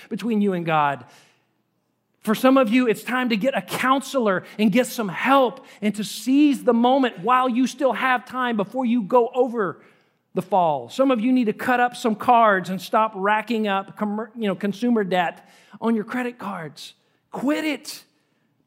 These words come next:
This is killing you. It's hurting you. It's not setting you up well for the future. You know this. Some of you need to change your number, disconnect from certain people.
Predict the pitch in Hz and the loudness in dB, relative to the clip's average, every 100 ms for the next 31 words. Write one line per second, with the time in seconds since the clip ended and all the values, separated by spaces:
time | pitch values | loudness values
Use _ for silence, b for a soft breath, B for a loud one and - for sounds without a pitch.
0 | _ - 240 254 226 _ _ - 285 359 | _ -6 -6 -4 -10 _ _ -4 0 0
1 | 330 302 294 277 220 - - 247 330 339 | 2 2 2 2 0 0 -10 -8 -4 -2
2 | 320 277 254 180 175 - 196 302 339 - | 0 0 2 0 -2 -10 0 0 0 -4
3 | 330 302 285 285 285 269 262 240 220 220 | -2 -2 -2 0 -2 -2 0 0 0 -2
4 | 208 214 208 - 180 127 b b b b | -6 -6 -6 -6 -12 -12 b b b b
5 | 180 262 262 294 311 247 214 151 - - | 0 0 2 0 -2 -2 -4 -6 -8 -2
6 | 240 294 254 269 262 214 - B - - | 0 0 -2 -4 -2 -2 -4 B -8 -2
7 | 277 302 277 254 - 262 185 - B - | 0 0 -2 -2 0 0 -2 -4 B -2
8 | 262 - - 254 262 262 214 202 - 240 | -2 -2 -4 -2 -2 -6 -8 -8 -6 -8
9 | 269 - 254 240 190 160 | -8 -4 0 0 -2 -4